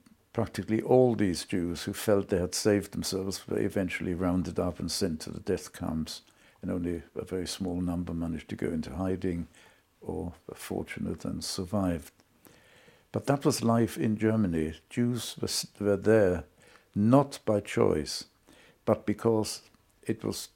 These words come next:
desperately difficult to find any country that was willing to accept Jews. So I, I felt I needed to clarify that, because I, I feel that it's, it's a serious misjudgment of, um,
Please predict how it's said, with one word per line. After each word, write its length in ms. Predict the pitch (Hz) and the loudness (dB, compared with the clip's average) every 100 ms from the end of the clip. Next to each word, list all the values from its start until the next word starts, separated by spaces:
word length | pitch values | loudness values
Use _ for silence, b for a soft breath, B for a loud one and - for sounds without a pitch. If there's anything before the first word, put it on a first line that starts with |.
| - | 0
desperately 640 | 123 - - 127 120 117 - | 2 0 -2 -2 -2 -4 -4
difficult 720 | 123 - 117 - - 85 - - | -4 -4 -6 -4 -6 -6 -12 -12
to 100 | 101 | -8
find 480 | - 107 107 107 - | -2 2 2 0 -2
any 240 | 139 143 123 | 0 2 0
country 600 | - 110 92 - - - b b b - | 0 -2 -2 -4 -6 -6 b b b -2
that 180 | 98 104 | 0 0
was 160 | - | 0
willing 300 | 110 104 98 | 2 2 2
to 240 | - 104 95 | -2 -2 -2
accept 580 | 92 - 92 - - 117 - | -2 -4 -4 -6 -16 -16 -12
Jews. 400 | - 80 80 - _ _ _ b b b b b b b b b b b b b _ | -8 -6 -6 -10 _ _ _ b b b b b b b b b b b b b _
So 260 | - - - | -8 -8 -6
I, 240 | - - 98 | -6 -4 -6
I 40 | |
felt 380 | 92 - 113 107 | -4 0 0 2
I 60 | 110 | 2
needed 300 | 113 101 - | 2 2 -4
to 80 | |
clarify 640 | 107 - 117 113 - 87 85 | -8 -2 2 2 0 -2 -2
that, 320 | 87 95 95 | -2 -2 -4
because 540 | 101 - 107 98 - - - | -6 -2 0 0 -2 -8 -8
I, 320 | 110 - 104 | -6 -4 -4
I 40 | |
feel 440 | 92 - 123 110 104 | -4 -2 2 2 2
that 400 | 98 92 - - - _ - _ - - | 2 0 -4 -16 -16 _ -20 _ -18 -14
it's, 300 | - 62 - | -10 -8 -6
it's 200 | - - | -8 -6
a 60 | 117 | -6
serious 480 | - 139 123 110 | 0 2 2 0
misjudgment 1000 | 120 107 - 113 110 98 85 76 78 - | -2 -2 0 2 2 0 -6 -4 -4 -6
of, 640 | - 50 50 - - - - | -6 -4 -2 -4 -8 -14 -8
um, 320 | - 85 85 | -4 -4 -6